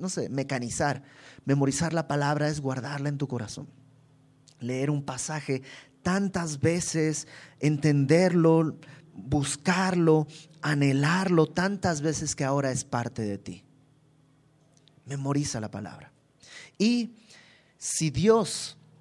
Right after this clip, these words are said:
está tratando contigo, deja de pelear, húndete, muere,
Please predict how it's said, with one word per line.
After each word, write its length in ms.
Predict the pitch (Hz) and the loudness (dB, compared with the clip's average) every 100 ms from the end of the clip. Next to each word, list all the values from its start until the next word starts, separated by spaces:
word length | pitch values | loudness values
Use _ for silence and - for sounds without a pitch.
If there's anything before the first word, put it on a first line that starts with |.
| _ _ _ _ _ - | _ _ _ _ _ -8
está 240 | 107 - | -4 0
tratando 420 | 135 131 139 143 131 | 0 2 2 2 2
contigo, 420 | 107 127 131 160 - - - _ _ _ _ _ _ _ _ - | 0 0 0 -4 -10 -20 -20 _ _ _ _ _ _ _ _ -4
deja 220 | 170 208 | 0 0
de 80 | 180 | 0
pelear, 520 | 175 175 165 - _ _ _ _ _ - | 0 -2 -4 -10 _ _ _ _ _ -2
húndete, 420 | 208 185 139 113 - - _ _ _ _ _ - | 0 0 -2 -6 -18 -20 _ _ _ _ _ 0
muere, 380 | 190 190 120 | 2 2 0